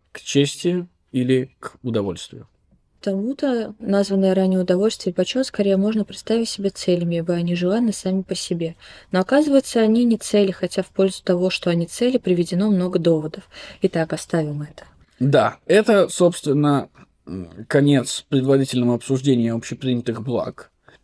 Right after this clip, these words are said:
Speaker 1: И когда это обсуждение заканчивается, наступает время для альтернативы.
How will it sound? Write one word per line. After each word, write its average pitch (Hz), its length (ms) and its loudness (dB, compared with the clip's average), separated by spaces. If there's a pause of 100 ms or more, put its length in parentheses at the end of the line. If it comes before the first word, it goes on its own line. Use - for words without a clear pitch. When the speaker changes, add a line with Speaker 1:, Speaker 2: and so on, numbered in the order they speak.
(220)
Speaker 1:
И 220 440 6
когда 208 580 4 (240)
это 185 240 4
обсуждение 170 540 0
заканчивается, 175 760 0
наступает 175 760 0
время 156 460 2
для 143 380 4
альтернативы. 135 880 0